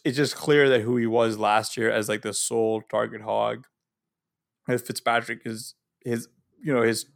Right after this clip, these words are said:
ninety-ninth percentile outcome, realistically, in my opinion. Guys like Jakeem Grant could prob-, probably be a little bit on notice here. I think if, if Bowden's coming on, I think he's gonna be interesting. I don't know if I wanna roster any of these guys, though.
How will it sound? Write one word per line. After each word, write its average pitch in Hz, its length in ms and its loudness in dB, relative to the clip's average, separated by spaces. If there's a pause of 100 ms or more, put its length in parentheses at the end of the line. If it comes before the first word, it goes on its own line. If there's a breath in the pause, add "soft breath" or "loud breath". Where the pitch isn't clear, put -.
(180)
ninety-ninth 113 560 0
percentile 104 500 -6
outcome, - 400 -12
realistically, - 540 -12
in 110 60 -4
my 104 100 -2
opinion. 120 460 -10 (1300)
Guys 131 300 8
like 127 100 2
Jakeem 123 460 2
Grant 156 760 2 (1800)
could 143 380 8
prob-, 127 380 6
probably 120 520 4
be 131 260 0
a 127 60 4
little 127 120 2
bit 120 180 -8
on 156 140 -10
notice 135 360 -8
here. 123 140 8
I 120 60 6
think 120 200 2
if, 117 100 2
if 120 220 -2
Bowden's 120 380 4
coming 113 260 2
on, 113 200 2
I 110 80 0
think 110 260 -4
he's 135 240 -2
gonna 151 180 4
be 123 160 0
interesting. 117 420 -2
I 143 80 0
don't 147 140 4
know 160 80 4
if 151 120 0
I 117 40 6
wanna 120 240 4
roster 104 420 2
any 107 180 0
of 101 60 -4
these 104 180 -6
guys, 104 340 -4
though. 101 260 -2